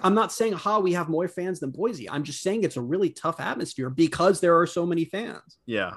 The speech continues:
Speaker 2: it's, I mean, it's, I feel like it's cl-, one of those classic, like, summer banter things in between fan bases, 'cause there's literally nothing else, I guess, that we can talk about yet,
Speaker 1: Well, Boise
Speaker 2: but
Speaker 1: and U C F fans have been really nice to each other, so I figured I better shake it up.
Speaker 2: <laughs> That's,
Speaker 1: And I've done
Speaker 2: uh,
Speaker 1: just
Speaker 2: that's
Speaker 1: that.
Speaker 2: your role here.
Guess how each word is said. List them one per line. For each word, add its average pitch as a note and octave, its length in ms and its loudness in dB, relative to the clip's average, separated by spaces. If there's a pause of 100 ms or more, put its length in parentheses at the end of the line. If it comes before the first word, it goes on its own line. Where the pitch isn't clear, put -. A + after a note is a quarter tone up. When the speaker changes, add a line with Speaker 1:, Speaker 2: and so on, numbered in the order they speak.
(120)
Speaker 2:
it's, C#3 420 -4
I D3+ 60 -2
mean, E3+ 140 2
it's, F#3 120 -2
I F#3 120 2
feel B3+ 200 -2
like A3 80 4
it's B2+ 180 0
cl-, - 160 -10
one C3+ 120 2
of B2+ 40 2
those A#2 120 2
classic, A2 580 -2
like, G2+ 240 -2
summer G#2+ 460 2
banter G2+ 500 -6
things G#2 280 -8
in G#2 60 -8
between G2+ 320 -8
fan G2 220 -8
bases, G2+ 300 -6
'cause G2 100 -12
there's G2 220 -6
literally G2 340 -6
nothing F#2+ 300 -12
else, G2 200 -8
I G2+ 60 -6
guess, G#2+ 240 -6
that - 260 -6
we G#2+ 80 -8
can G2+ 120 -10
talk A2+ 180 2
about A#2 220 0
yet, G3+ 100 2
Speaker 1:
Well, A#3 80 8
Boise C4 300 6
Speaker 2:
but C#4 60 4
Speaker 1:
and A#3+ 80 4
U G#3 80 4
C - 140 4
F D#3+ 120 4
fans D#3 160 4
have D3 80 -4
been D3 80 4
really C#3 180 2
nice B2+ 220 -4
to C#3+ 60 -2
each C3 100 -4
other, C#3 160 -2
so C3+ 100 -4
I A#2+ 40 -4
figured B2+ 180 0
I A#2+ 60 -2
better A#2 140 -2
shake A#2 220 -6
it A2+ 80 -10
up. B2 180 -6 (600)
Speaker 2:
<laughs> - 240 -2 (600)
That's, A#2 180 0
Speaker 1:
And - 0 -
I've B2 60 2
done G#2+ 80 2
Speaker 2:
uh, G2+ 80 2
Speaker 1:
just G#2 160 -2
Speaker 2:
that's A#2 100 -6
Speaker 1:
that. A2+ 60 -2
Speaker 2:
your G#2 100 -2
role G2 240 -4
here. F#2+ 300 -6